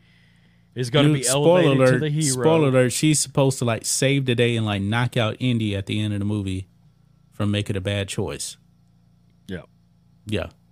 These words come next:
Speaker 2: I'm not going to see that movie. That movie's gonna be dead on arrival. I'm still, you know, how much, did you actually say how much box office you think Indiana Jones is gonna get?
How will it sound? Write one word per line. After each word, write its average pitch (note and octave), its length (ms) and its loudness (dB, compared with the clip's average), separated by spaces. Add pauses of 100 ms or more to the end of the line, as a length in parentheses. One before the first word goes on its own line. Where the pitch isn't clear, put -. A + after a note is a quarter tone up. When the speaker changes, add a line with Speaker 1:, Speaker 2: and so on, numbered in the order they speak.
(760)
Speaker 2:
I'm A#2+ 180 0
not G#2 160 -2
going G2+ 200 -2
to - 60 -6
see G#2+ 120 -6
that F2+ 160 -6
movie. F#2 260 -6
That A#2 100 0
movie's F#2+ 280 -2
gonna F#2 140 -6
be F2 120 -8
dead G2+ 340 -4
on F#2+ 120 -4
arrival. F2+ 500 -8 (680)
I'm C#3+ 140 2
still, C#3+ 380 0 (320)
you D#3 140 0
know, D#3 180 -2
how - 320 -6
much, F#3 200 0 (1200)
did E3+ 200 0
you A3 80 2
actually G3 240 -2
say D3+ 160 -2
how C#3 140 0
much B2+ 240 -2
box A2+ 280 -4
office A#2+ 280 -4
you A#2 100 -4
think A2+ 240 -6
Indiana A2+ 380 -4
Jones A2 260 -4
is - 60 -14
gonna A2 160 -6
get? A2 240 -10